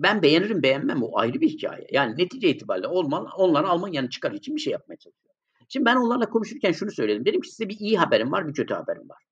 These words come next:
İyi haber şu. Siz hep var olacaksınız. Yani anti mülteci, anti göçmen, anti İslam, anti yabancı söylemenin ne yazık ki batılı dünyada ciddi bir karşılığı var. Öyle ya da böyle.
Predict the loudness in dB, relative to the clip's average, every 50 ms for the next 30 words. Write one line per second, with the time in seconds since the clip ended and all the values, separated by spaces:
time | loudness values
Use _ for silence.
0 | _ 2 4 4 4 4 0 -2 -4 -4 -6 -12 -14 -14 _ _ _ _ _ _
1 | _ _ -8 -6 0 0 0 0 0 -4 -4 -2 -2 -6 -6 -8 -10 _ -18 -18
2 | -18 _ _ _ _ _ _ _ _ _ _ _ _ _ 0 2 2 2 2 0
3 | -4 -2 0 0 0 0 -2 -2 0 0 0 2 0 0 0 2 0 -2 -2 -2
4 | -4 -2 2 2 0 2 0 -4 -4 -2 -4 -4 -4 -6 -8 -6 -6 -4 -2 -2
5 | -2 -2 -4 -8 -12 -12 -12 -14 -12 _ -2 -2 0 0 0 0 0 0 0 -4
6 | -2 2 2 4 4 4 2 2 0 2 0 0 0 -2 -6 0 4 6 6 6
7 | 4 2 0 -2 -2 0 -2 -2 -4 -8 _ _ _ _ _ -4 0 2 4 4
8 | 2 2 0 -2 -8 -8 _ _ _ -14 -14 -14 -14 -16 _ _ _ _ 0 0
9 | 0 0 -8 -12 -12 -6 -2 0 0 2 2 0 0 -2 -4 -8 -8 -12 -12 -8
10 | -10 -10 -8 0 0 0 0 0 -4 -4 -2 -2 -2 -2 -4 -10 -12 -18 _ _
11 | _ _ _ _ _ _ 6 8 8 8 8 2 2 0 0 -2 -4 -6